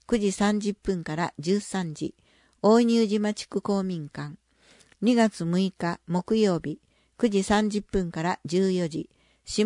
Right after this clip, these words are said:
方田地区公民館。二月七日金曜日、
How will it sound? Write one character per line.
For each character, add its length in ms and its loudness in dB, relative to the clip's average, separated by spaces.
方 260 0
田 140 -2
地 140 -12
区 120 -8
公 220 -2
民 240 -6
館。 300 -12
二 160 4
月 280 2
七 300 0
日 300 -4
金 280 -2
曜 200 0
日、 200 -8